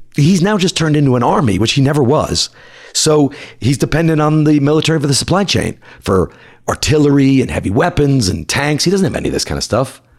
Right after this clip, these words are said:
So the military is his supply chain. So the military starts cutting off his supply chain. And he still wins. He still takes the city. And then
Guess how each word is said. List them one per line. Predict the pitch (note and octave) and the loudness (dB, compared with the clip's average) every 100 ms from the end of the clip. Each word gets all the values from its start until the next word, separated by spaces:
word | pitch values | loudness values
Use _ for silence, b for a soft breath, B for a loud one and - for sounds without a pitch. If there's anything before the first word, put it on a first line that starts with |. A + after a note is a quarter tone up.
| b b b | b b b
So | - A#2 | -2 0
the | A2 | 2
military | C#3+ F3 - C3 A#2+ | 2 2 2 2 4
is | A2+ - - | 2 0 -2
his | G#2 A2+ | 0 0
supply | - F2+ B2 F3 | 0 -2 -2 -2
chain. | - E2 - E2 b b b b b _ - | -2 -4 -4 -6 b b b b b _ -12
So | - | -6
the | E2+ | -2
military | G2+ G#2+ G2+ F#2 | 0 2 0 0
starts | G2 F#2 | -2 -4
cutting | - F#2 F2 | -2 0 0
off | E2+ - | -2 -2
his | E2+ | -4
supply | - B2+ C3+ | -2 -2 -2
chain. | - - - B B B B B D#3+ | -2 -4 -6 B B B B B 0
And | |
he | F3 | 2
still | - - - A#3 G#3 | 0 -2 0 2 2
wins. | G3+ A3 D3 F2 - - _ _ - | 2 2 0 -2 -6 -10 _ _ -4
He | |
still | B2 - A3 | -2 0 0
takes | - F3+ - | 0 -2 0
the | D3+ | -2
city. | - E3+ F#2+ D#2 - B B B | 0 0 0 -4 -12 B B B
And | A2 | -2
then | G2+ | 0